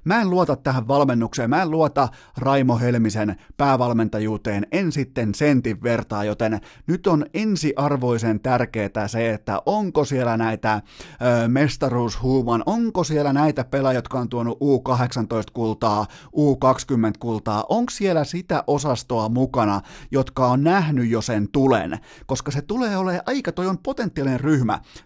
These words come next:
toi on potentiaalinen, taitava, toi on offensiivisesti aika laadukas porukka. Tos riittää vauhtia, tos riittää sellaista,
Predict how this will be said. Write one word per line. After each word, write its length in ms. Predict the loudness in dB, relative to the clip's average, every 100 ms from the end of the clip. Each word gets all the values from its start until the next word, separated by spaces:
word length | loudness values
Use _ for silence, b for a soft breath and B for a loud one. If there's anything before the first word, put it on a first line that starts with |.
| -2
toi 140 | 2
on 120 | 2
potentiaalinen, 800 | 0 -2 -2 -4 -2 0 0 -2
taitava, 500 | -2 -2 -2 -4 -4
toi 160 | -4 -2
on 180 | -2 -2 0
offensiivisesti 960 | -2 0 -2 0 0 -2 -2 -4 -6 -2
aika 360 | -2 0 -2
laadukas 520 | 0 0 0 0 -4 -2
porukka. 520 | 0 2 2 0 -4 B B B
Tos 220 | 0 0
riittää 520 | 0 0 0 -2 0
vauhtia, 520 | 2 4 2 0 -4 0
tos 300 | 0 0 -2
riittää 400 | -2 -2 -2 -2
sellaista, 460 | -2 -4 0 0